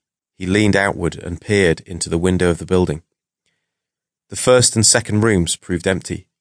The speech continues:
and he quickly moved on. The third contained a large gathering, with all sorts of people moving about inside,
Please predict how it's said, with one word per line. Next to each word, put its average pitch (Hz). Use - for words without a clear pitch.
and 90
he 87
quickly -
moved 87
on. 87
The 98
third 107
contained 87
a 87
large 90
gathering, 87
with 98
all 113
sorts -
of -
people 104
moving 90
about 90
inside, 85